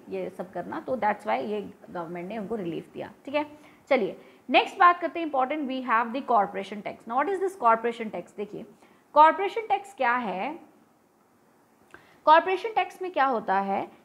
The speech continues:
कि corporation tax से आप नाम समझ रहे हैं यानी corporate tax, यानी कि corporate tax मतलब वो tax जो कि, वो tax जो कि कौन पे करेगा, जो कि business house पे करेंगे, जो कि corporate houses जो हैं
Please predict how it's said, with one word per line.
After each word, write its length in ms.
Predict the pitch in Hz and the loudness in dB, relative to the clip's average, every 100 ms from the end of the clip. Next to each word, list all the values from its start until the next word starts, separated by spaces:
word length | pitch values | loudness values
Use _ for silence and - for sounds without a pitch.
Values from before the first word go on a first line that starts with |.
| _ | _
कि 280 | 392 415 - | 0 0 2
corporation 480 | 302 302 302 370 403 | 8 8 6 -2 -4
tax 240 | 381 359 | -4 -4
से 60 | 392 | -4
आप 120 | 349 | -4
नाम 220 | 302 277 | -2 -2
समझ 300 | 330 294 277 | -4 -8 -8
रहे 140 | 262 294 | -6 -6
हैं 100 | 302 | -4
यानी 180 | 294 359 | -4 -2
corporate 640 | - 254 247 - 226 220 | 6 6 6 2 -4 -4
tax, 280 | 147 - _ _ _ _ _ - | -6 -14 _ _ _ _ _ -8
यानी 240 | 208 220 | -6 -4
कि 220 | 226 262 571 - - - _ - | -4 -2 -2 -2 -14 -20 _ 6
corporate 680 | 285 294 294 320 311 320 - - | 8 8 6 -2 -2 -4 -6 -6
tax 320 | 254 - - _ - - | -6 -6 -20 _ -14 -8
मतलब 320 | 262 392 277 | 2 2 4
वो 180 | 294 415 | 4 4
tax 400 | - 277 277 - | 6 4 2 -10
जो 200 | 214 262 | 0 2
कि, 540 | 294 254 240 269 403 - - - - | 2 -4 -4 -4 -6 -8 -20 -20 -10
वो 260 | 196 302 415 | 0 4 4
tax 300 | 392 381 - | 2 0 -4
जो 120 | 302 | -6
कि 120 | 320 | -6
कौन 300 | - 294 302 | -2 0 0
पे 180 | 294 294 | 0 0
करेगा, 580 | 277 233 214 220 320 - - - | 2 0 4 4 2 -2 -14 -10
जो 120 | 208 262 | -2 -2
कि 160 | 320 262 185 - - | -2 -6 -6 -12 -12
business 520 | 196 269 269 359 392 - | 0 2 4 4 4 2
house 300 | 240 240 - | 0 0 -4
पे 120 | 226 | -4
करेंगे, 440 | 208 185 175 240 | -2 -2 -2 -4
जो 180 | 277 262 | -2 -2
कि 120 | 277 | -2
corporate 680 | 302 277 254 254 262 359 330 | 0 6 6 6 0 -6 -4
houses 360 | 262 220 233 208 | -4 -4 -6 -6
जो 140 | 196 | -8
हैं 360 | 202 202 311 | -8 -8 -8